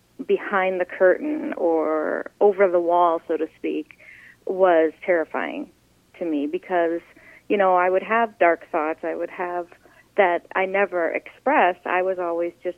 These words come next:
the jokester and, um,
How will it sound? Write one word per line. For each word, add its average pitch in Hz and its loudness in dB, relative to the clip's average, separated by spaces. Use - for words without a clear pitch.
the 190 -6
jokester 165 -2
and, 160 -6
um, 156 -2